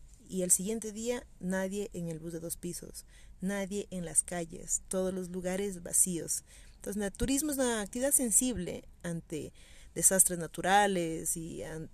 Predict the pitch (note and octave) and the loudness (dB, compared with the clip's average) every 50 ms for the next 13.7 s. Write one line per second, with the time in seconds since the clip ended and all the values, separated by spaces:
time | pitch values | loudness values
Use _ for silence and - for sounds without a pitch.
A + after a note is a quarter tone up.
0 | - - - F3+ F3 F3 F3 F#3 G3+ B3 A3+ A3 G#3 - - G#3 G3 F3 F#3 C#3 | -10 -2 -2 0 0 2 2 4 4 6 6 6 4 4 4 2 2 2 2 0
1 | F3 F3 F3+ F3+ - - E3+ D#3+ E3+ E3 - - - - - G3+ F#3+ F#3+ F3+ - | 2 4 4 4 4 4 2 0 0 0 -2 -2 -4 -4 0 0 2 0 0 0
2 | - F#3+ F3+ F#3 G3 G3+ F#3+ - - F#3 - - E3 D#3 D3+ - - - - - | 2 2 2 2 2 -2 -2 -2 -4 -4 -2 -2 -2 0 2 0 -2 -2 -8 -18
3 | - - - - G3 A3 G#3 A3 F#3+ F#3 F3+ - F#3 - - F3 F3+ F3 F3 E3+ | -18 -14 -6 -2 -2 0 0 0 0 0 0 0 0 -2 0 0 0 0 0 -2
4 | - - E3 F#3+ C#4+ C#4+ G3 - - - - - - - E3 - F3 E3+ E3+ - | -2 -2 -2 -2 -2 -2 -4 -6 -10 -14 -20 -16 -12 -10 -4 -2 0 0 0 0
5 | - F3 G3+ G3+ - G#3+ G3 F#3+ - G3 G3 G#3+ A#3 B3+ - - F3 E3 D#3+ E3 | -2 -4 -2 -2 -4 -4 -4 -4 -4 -2 -2 0 0 0 0 0 -2 -4 -4 0
6 | D#3 D3+ - F3+ F#3+ - F#3 F#3 F3 D#3+ - - F#3+ G3+ A3+ A#3 A#3 A3+ A3 - | 2 2 2 4 4 2 2 2 -4 -4 -4 -2 0 0 0 0 0 0 -2 -2
7 | - G#3 G3+ F#3+ A3 A3 A3 A3+ - - - - - - - - - A3 A3 - | -2 -2 -2 -2 0 0 2 2 2 2 0 -8 -20 -18 -10 -2 0 0 2 2
8 | A#3+ - A3 G3 F3+ - - G#3+ A3+ - - F#3 F3+ F#3+ G#3 A3+ - - G3 - | 2 2 2 2 4 2 2 2 0 0 0 0 2 4 2 2 2 -2 -6 -6
9 | - F3+ F#3+ A3 A3+ - - E3 E3 E3 F3 F#3 G3 F#3+ F3+ - F3 F3 E3+ E3+ | -4 -4 -4 -4 -6 -6 -6 -4 -2 0 0 2 2 2 0 0 -2 -2 -2 0
10 | D#3+ D#3 F#3+ - - F#3+ F#3+ F#3 F#3 F3 F3 F3+ - - - - - - - - | 2 4 4 6 6 4 2 0 0 0 2 4 4 4 4 0 -16 -20 -20 -20
11 | - - - F3 F3+ F#3 G3+ A3 - - - E3+ E3 - E3+ D#3+ - - - - | -18 -10 -6 -2 0 0 0 0 -2 -6 -10 -10 -8 -8 -10 -10 -10 -12 -8 -6
12 | C#3+ D3+ E3 F3 - - - - C#3+ F#2+ D3+ - - - - - - - - - | -4 -4 -4 -6 -6 -8 -8 -6 -6 -8 -8 -12 -16 -20 -20 -20 -20 -18 -18 -14
13 | - F3+ F3+ F3 E3+ E3+ - F#3+ G3 F#3 - - E3+ | -10 -8 -6 -4 0 0 -2 -2 -2 -6 -6 -6 -10